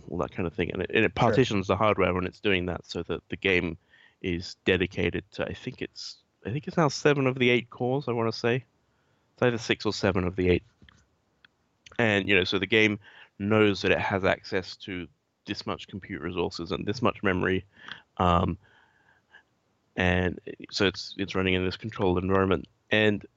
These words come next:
Speaker 1: my sense is that with game mode, they're starting to put that into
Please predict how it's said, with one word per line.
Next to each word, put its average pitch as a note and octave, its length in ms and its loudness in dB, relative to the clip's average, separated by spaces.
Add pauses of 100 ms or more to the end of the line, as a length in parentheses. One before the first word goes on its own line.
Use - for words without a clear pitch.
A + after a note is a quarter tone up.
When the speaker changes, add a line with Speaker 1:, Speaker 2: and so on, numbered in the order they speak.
(1080)
Speaker 1:
my A#2 160 4
sense D#3 480 0
is G#2+ 180 0
that G#2+ 140 0
with G#2 200 0 (760)
game A2+ 280 4
mode, G2 300 2
they're G2 140 0
starting G2+ 460 -2
to - 80 -14
put - 260 -8
that F#2 140 2
into F#2 440 -4